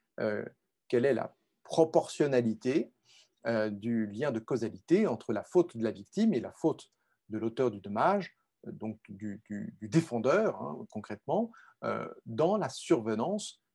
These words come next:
de ce dommage. Et, euh, donc, la faute de la victime, qui ne présente pas les caractères de la force majeure, exonère partiellement la responsabilité du fait personnel du défendeur.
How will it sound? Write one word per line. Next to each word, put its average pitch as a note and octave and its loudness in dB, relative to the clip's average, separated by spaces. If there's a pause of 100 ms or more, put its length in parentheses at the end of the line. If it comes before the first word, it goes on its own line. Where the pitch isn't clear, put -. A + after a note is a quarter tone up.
(140)
de A#2+ 2
ce - -2
dommage. A2+ -4 (400)
Et, A#2 2
euh, A#2+ -4
donc, B2 -6
la A#2 0
faute F3+ 6
de A#2 0
la A2 4
victime, F3+ 0
qui - -8
ne G#2+ -4
présente B2+ -2
pas C3 0
les G2 -4
caractères A#2+ -2
de G#2+ -4
la A2+ -2
force - -10
majeure, D#3 2 (520)
exonère A#2 0 (240)
partiellement C3 0 (640)
la C3+ 4
responsabilité B2+ 2 (800)
du B2 -6
fait B2+ -2
personnel C#3 0 (220)
du C3 -2
défendeur. B2 -2